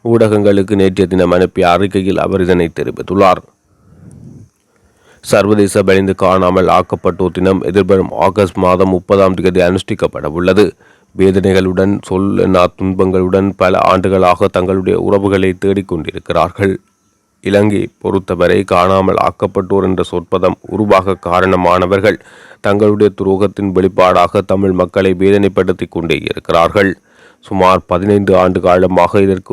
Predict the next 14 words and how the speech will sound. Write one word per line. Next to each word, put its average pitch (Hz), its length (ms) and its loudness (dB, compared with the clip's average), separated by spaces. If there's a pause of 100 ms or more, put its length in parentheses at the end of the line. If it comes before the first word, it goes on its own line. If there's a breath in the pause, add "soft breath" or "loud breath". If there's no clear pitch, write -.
ஒரு 92 120 0
தீர்வு 95 360 -2
கிடைக்கவில்லை. 85 580 -2 (480 soft breath)
இறுதிப் 101 380 2
போரின் 95 340 2
போது 92 280 0
ஒப்படைக்கப்பட்டவர்களை 90 1000 0
காணாது 92 480 2
படும் 87 320 -2
வேதனையில் 92 560 2
ஏக்கத்துடன் 92 580 -2
இருக்கும் 90 360 -4
பெற்றோர்கள் 92 540 -2
சிலர் 95 300 2